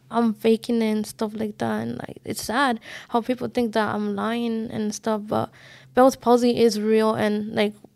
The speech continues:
at first I couldn't, like, eat good. I couldn't even drink water because it was coming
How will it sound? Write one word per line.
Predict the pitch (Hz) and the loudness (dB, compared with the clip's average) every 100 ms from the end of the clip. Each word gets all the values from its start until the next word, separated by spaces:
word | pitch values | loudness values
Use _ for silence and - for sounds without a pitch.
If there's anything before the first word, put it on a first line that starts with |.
| _ | _
at | 233 226 | -2 2
first | 240 262 247 | 6 6 6
I | 233 | 0
couldn't, | 240 269 254 226 | 2 4 4 4
like, | 214 208 - | 2 0 -2
eat | 247 240 214 | -2 -2 4
good. | 240 247 233 | 6 6 4
I | - | 2
couldn't | 220 269 254 | 0 2 4
even | 240 220 214 | 4 2 0
drink | 202 220 226 - | 0 0 -2 0
water | 208 214 226 226 226 226 - - - - - | 2 4 4 4 2 0 -10 -20 -12 -8 -6
because | 240 247 | 4 6
it | 240 | 6
was | 226 - _ | 2 -4 _
coming | - 233 226 | -2 0 0